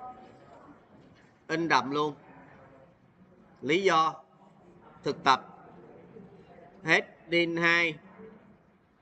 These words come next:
là do bạn dư số một. Do bạn dư số một cái lúc mà, lúc mà mình chuyển á,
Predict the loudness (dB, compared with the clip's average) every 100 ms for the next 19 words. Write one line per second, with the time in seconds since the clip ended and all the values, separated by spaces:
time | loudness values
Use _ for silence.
0 | _ _ -2 0 0 0 2 2 -2 -8
1 | -8 -8 0 2 2 -2 -8 -4 -4 -4
2 | -10 _ _ _ -20 -20 -20 -20 -20 -2
3 | 0 2 0 0 -2 0 -2 0 -2 0
4 | 0 2 0 -2 0 2 2 -4 _ _
5 | _ _ _ _ _ _ -4 -2 0 0
6 | 0 -6 2 2 4 0